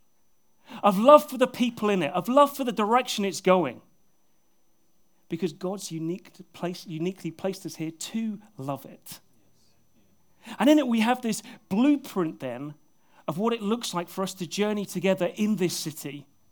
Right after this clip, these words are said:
in how we love it. And we find it in Jesus' words of how we're to live. He says, Jesus'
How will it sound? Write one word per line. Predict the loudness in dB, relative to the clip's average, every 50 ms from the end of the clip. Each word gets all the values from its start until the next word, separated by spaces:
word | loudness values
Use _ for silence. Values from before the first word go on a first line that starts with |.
| _ _ _ _ _ _ _ -20 -6 -2
in | -2 -2
how | 0 2 2 2 4
we | 4 2 2
love | 6 6 6 6 4
it. | 0
And | -4 -4
we | -4 -2
find | 0 0 0 0 0
it | -2
in | -4 -4 -4 -4 -8 -14 -20 -16 -4
Jesus' | -2 0 0 0 0 -4 -4 -4 0
words | 2 2 4 4 2 0 -2
of | -8 -4
how | 0 2 2 2
we're | 0
to | -2 -2 0
live. | 0 0 0 0
He | -2
says, | -2 -2 -4 -4 -4
Jesus' | -4 -6 -6 -6 -6 -10 -12 -12